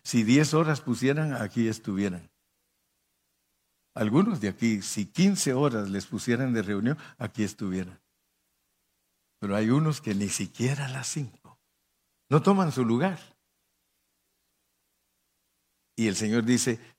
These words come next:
"A ver, a ver, a ver, cinco talentos te di. ¿Cuántos me vas a entregar?". "Aquí están, Señor, diez". "A ver, a ver, diez talentos te di.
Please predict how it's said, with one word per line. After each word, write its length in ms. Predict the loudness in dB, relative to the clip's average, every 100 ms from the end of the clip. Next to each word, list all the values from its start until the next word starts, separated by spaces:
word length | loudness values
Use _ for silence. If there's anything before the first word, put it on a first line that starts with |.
| _ _
"A 60 | -2
ver, 180 | 0 2
a 40 |
ver, 160 | 2 0
a 60 |
ver, 160 | 0 -4 -8 _ _ _ _ _ _ _ _
cinco 400 | -2 0 0 0
talentos 460 | 2 4 2 0 0
te 120 | 0
di. 160 | 0 -4 -12 _ _ -4
¿Cuántos 280 | -2 0 2
me 120 | 2
vas 140 | 2
a 40 | -2
entregar?". 460 | -4 -2 -2 -4 -14 _ -14
"Aquí 220 | -6 -2
están, 240 | 0 0
Señor, 380 | -2 -2 -4 -2
diez". 460 | 0 0 -2 -10 -16 _ _ _ _ _ _ _ -20 -20 -6
"A 100 | 2
ver, 120 | 4
a 60 | 6
ver, 240 | 4 2 4
diez 260 | 4 4
talentos 460 | 2 2 0 -2 -2
te 120 | 0
di. 140 | 0